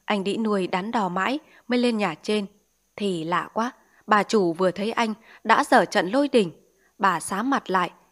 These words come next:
nghiến răng, trỏ vào mặt anh mà nói, "À, quân bạc,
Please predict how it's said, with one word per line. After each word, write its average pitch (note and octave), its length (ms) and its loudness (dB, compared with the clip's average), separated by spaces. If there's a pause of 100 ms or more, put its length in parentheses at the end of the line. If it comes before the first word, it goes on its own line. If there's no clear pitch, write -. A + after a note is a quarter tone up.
(140)
nghiến G#3 260 -2
răng, A#3 240 -2 (340)
trỏ G3+ 220 4
vào F3+ 140 4
mặt F3 200 0
anh B3+ 200 0
mà G#3+ 100 0
nói, F#3 300 0 (720)
"À, G3+ 600 8
quân C#4 240 6
bạc, A3 220 8